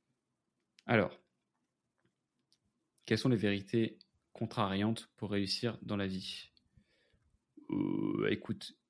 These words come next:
c'est marrant parce que c'est le sujet de la vidéo que je vais écrire demain matin et qui va sortir sur YouTube du coup plus tard parce qu'on a pas mal de délais.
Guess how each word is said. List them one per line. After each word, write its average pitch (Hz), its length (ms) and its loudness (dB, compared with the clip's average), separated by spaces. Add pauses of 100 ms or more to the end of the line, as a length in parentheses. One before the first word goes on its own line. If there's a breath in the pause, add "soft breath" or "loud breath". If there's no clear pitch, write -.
(100)
c'est - 140 -6
marrant 107 140 4
parce 139 100 -4
que - 80 -10
c'est 104 100 -2
le 92 40 -4
sujet 127 180 4
de 113 60 2
la 107 60 4
vidéo 98 220 0
que 117 100 -4
je 104 80 -2
vais 98 80 0
écrire 107 200 -4
demain 104 280 0 (840)
matin 104 380 -8 (580)
et 131 60 -16
qui - 120 -8
va 101 60 -4
sortir 107 240 -8
sur - 100 -10
YouTube 101 220 -6
du 101 120 -10
coup 104 200 -10
plus 98 160 -10
tard 123 140 2
parce - 100 -16
qu'on - 80 -6
a 98 60 -4
pas 101 80 -8
mal 101 140 -2
de 98 80 0
délais. 110 340 0